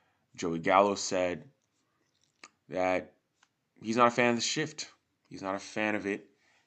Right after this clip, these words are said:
He blamed the shift for his not so great numbers with the New York Yankees last year. He specifically said,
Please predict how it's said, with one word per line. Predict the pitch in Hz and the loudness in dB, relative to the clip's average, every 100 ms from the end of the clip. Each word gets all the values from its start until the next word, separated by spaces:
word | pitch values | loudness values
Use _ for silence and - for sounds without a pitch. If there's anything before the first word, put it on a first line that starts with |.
| _ | _
He | 98 | -8
blamed | 95 82 95 101 104 104 90 | -8 -6 -2 -2 0 -2 -4
the | 95 | -6
shift | - 92 87 - | -6 -6 -6 -10
for | - 95 85 87 82 _ _ _ _ _ _ | -10 -6 -6 -6 -10 _ _ _ _ _ _
his | - 90 90 85 | -10 -6 -4 -4
not | 104 110 101 | 4 4 4
so | - 101 | 0 -2
great | 95 82 95 87 85 | -2 -4 -6 -6 -6
numbers | 85 85 85 82 | -8 -8 -8 -10
with | 82 | -10
the | |
New | 82 82 | -8 -8
York | 82 80 | -10 -12
Yankees | 76 76 | -14 -14
last | - - - | -18 -16 -18
year. | - - - _ _ _ _ _ _ _ _ _ _ _ - | -18 -20 -20 _ _ _ _ _ _ _ _ _ _ _ -8
He | 110 | -4
specifically | 117 147 139 120 | 2 2 4 2
said, | 107 73 | 0 -4